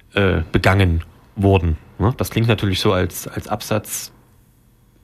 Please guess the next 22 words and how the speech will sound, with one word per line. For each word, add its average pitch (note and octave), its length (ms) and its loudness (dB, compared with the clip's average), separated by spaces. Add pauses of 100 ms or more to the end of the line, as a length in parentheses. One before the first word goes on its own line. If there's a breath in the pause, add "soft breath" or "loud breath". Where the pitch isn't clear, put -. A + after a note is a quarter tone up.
(260)
ganz A2+ 220 -2
schrecklich, B2 460 0
also E2+ 180 0
vor - 120 -2
allem - 120 -6
im F2+ 200 0
Sinne F2 220 0
von F#2 240 2 (320 loud breath)
als - 180 -2
Futter G2+ 400 2 (120)
oder G2 120 0
Nährboden G2+ 640 0
für, F2+ 540 0
äh, - 20 -2
jedwede F2+ 460 -4
Pegida-Demo F#2 680 0
oder, E2+ 560 -4
äh, F2 220 -2
Nein F2+ 240 -4
zum F2+ 160 -4
Heim-Initiative. G2+ 800 0
Und A#2+ 60 0